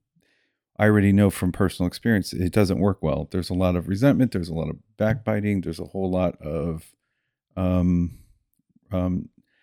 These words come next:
I won't say resentment. There's a lot of resistance in, in a,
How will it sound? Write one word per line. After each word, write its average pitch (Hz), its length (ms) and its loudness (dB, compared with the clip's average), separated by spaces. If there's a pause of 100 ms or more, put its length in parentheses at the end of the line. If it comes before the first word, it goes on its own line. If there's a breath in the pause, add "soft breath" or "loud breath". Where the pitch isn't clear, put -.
(180)
I 160 60 -6
won't 170 140 0
say 131 120 4
resentment. 101 500 4
There's 127 160 4
a 160 60 2
lot 180 140 0
of 175 60 0
resistance 104 840 0 (600)
in, 90 420 -2
in 90 280 2
a, 85 140 0